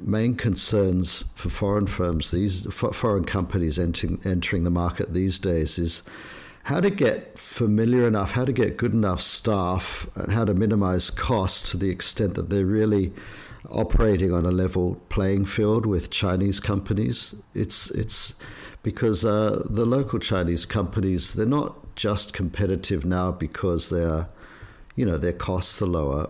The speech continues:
but also because, uh, they have better talent and they have much better resources. So to actually break into the market now is probably more difficult than it was before.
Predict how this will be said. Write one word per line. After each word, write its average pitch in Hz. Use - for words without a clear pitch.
but 98
also 110
because, 87
uh, 85
they 90
have 87
better 92
talent 92
and 85
they 85
have 92
much -
better 82
resources. 80
So -
to 226
actually 117
break 92
into 107
the 92
market 82
now 85
is 90
probably 110
more 90
difficult -
than 82
it -
was 82
before. 92